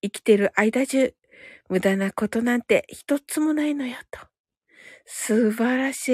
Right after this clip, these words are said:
い。ありがとうございます。うん。そうそうそうそう。今日ね、その、大ホーリーナイトの、あの、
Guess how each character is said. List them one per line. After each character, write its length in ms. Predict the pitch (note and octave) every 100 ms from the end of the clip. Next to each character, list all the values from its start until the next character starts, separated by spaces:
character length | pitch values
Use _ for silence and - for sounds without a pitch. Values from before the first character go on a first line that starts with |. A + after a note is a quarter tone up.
| A3+
い。 80 | - - - -
あ 160 | - A3
り 120 | B3
が 140 | C#4
と 140 | - A#3
う 60 |
ご 100 | G#3
ざ 160 | G#3 G3+
い 60 |
ま 160 | G3 F#3+
す。 260 | - - _ _ - - - -
う 80 | G#3
ん。 380 | G3+ F#3+ F3+ G#3+ - - -
そ 140 | - D#4+
う 20 |
そ 160 | - C#4
う 40 |
そ 180 | - B3+
う 40 |
そ 160 | - A3+
う。 80 | A3+
今 200 | E4 D#4
日 60 | A#3
ね、 320 | E3+ E3 G#3
そ 140 | - A#3
の、 300 | G#3+ G3+ -
大 200 | C#4 D4
ホ 180 | D4 C#4+
ー 40 |
リ 140 | C4+ C4+
ー 20 |
ナ 140 | C4+
イ 80 | B3+
ト 140 | -
の、 440 | F3 F#3+ F3 D3 - - - - - -
あ 100 | G#3+
の、 680 | G3+ G3+ G3 F#3 F3+ E3+